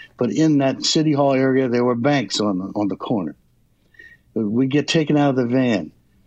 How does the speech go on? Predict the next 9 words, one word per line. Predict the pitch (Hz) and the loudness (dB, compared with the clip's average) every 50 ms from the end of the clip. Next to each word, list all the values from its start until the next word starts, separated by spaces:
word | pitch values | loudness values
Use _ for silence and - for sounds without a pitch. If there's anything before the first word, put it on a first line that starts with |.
| _ _ | _ _
and | - 135 135 | 0 0 2
Action | 151 156 165 147 - - 151 135 127 120 | 2 2 0 0 -2 0 0 0 2 0
News | 113 104 87 78 82 80 - | 0 -2 -2 -4 -6 -4 -2
and | 107 110 | 0 2
Eyewitness | 139 156 165 156 143 151 147 - 127 117 101 - - | 2 2 2 4 2 2 0 0 -2 -2 -2 -2 -2
News, | 110 117 110 104 92 87 92 | -2 0 0 0 0 0 0
all | 104 113 135 151 156 | 0 2 2 2 2
the, | 143 135 123 120 | 0 0 0 -2
the, | 98 101 117 113 101 92 | -2 -2 -2 -2 -2 -4